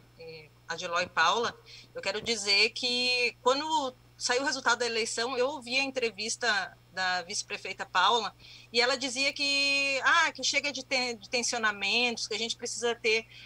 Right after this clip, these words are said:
ah, unificar, de ter diálogo, né? E isso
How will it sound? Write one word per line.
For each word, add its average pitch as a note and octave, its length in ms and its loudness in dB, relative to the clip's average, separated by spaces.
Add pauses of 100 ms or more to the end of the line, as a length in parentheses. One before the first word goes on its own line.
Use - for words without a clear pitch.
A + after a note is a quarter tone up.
(140)
ah, G3+ 240 0
unificar, A3 920 4
de G3 120 -12
ter A3+ 140 2
diálogo, G#3 840 4
né? G#3+ 240 -4 (300)
E C4 120 -2
isso E4+ 180 -2